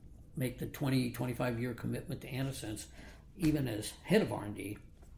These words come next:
in a big company, so I started ISIS. And I was also convinced at the time that the fully integrated pharmaceutical company model was wrong, and I wanted to run an experiment in that.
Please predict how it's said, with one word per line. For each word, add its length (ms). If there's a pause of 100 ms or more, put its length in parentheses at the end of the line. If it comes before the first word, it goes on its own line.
(600)
in 100
a 40
big 200
company, 440
so 240
I 40
started 300
ISIS. 420 (760)
And 100
I 60
was 100
also 300
convinced 500
at 140
the 80
time 380
that 200
the 280 (640)
fully 300
integrated 360
pharmaceutical 580
company 340
model 340
was 220
wrong, 400
and 100
I 100
wanted 340
to 160 (500)
run 200
an 80
experiment 580
in 120
that. 280